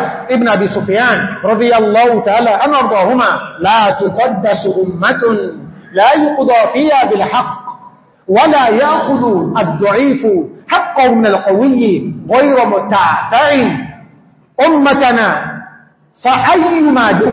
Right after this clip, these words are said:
الأمر كما رأينا، ولكن حذرنا صاحب النبوة واستحثنا على الصبر وتحمل مع الدعاء والمن-، والمناصحة بالتي هي أحسن،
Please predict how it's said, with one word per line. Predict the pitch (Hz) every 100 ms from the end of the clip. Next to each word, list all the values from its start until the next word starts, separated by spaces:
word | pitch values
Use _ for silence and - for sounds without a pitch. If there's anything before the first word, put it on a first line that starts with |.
| -
الأمر | 254 320 285 262
كما | 254 233 220
رأينا، | 214 202 202 220 185 - - - - _ _ -
ولكن | 220 233 254 285 269 262 277 262 - - - - - -
حذرنا | 226 196 185 269 311 294 269 220 - - - - 269
صاحب | 269 - 240 214
النبوة | 214 196 190 202 220 185 208 254 - - - - _ _ -
واستحثنا | 180 233 - 240 220 302 - - 285 277 254 175 151 160 220
على | 233 226
الصبر | 220 - 330 311
وتحمل | 262 226 - 226 262 285 254 240 175 - - 180
مع | 262 277
الدعاء | 269 - 214 247 247 180 - - 208
والمن-، | 240 233 233 240 247 220 254 214
والمناصحة | 240 233 233 262 320 - 240 202 175 - - -
بالتي | 262 269 240 240 233
هي | 220 208 196
أحسن، | 196 247 - 240 196